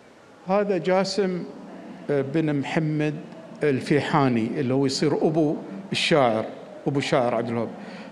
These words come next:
تخيل هذا ال-، الرجال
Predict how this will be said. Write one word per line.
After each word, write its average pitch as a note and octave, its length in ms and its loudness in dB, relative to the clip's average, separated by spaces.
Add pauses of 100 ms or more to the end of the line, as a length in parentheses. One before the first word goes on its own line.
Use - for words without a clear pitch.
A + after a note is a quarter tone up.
(140)
تخيل F3 480 4
هذا E3+ 480 2 (500)
ال-، D3+ 580 -2
الرجال E3+ 680 2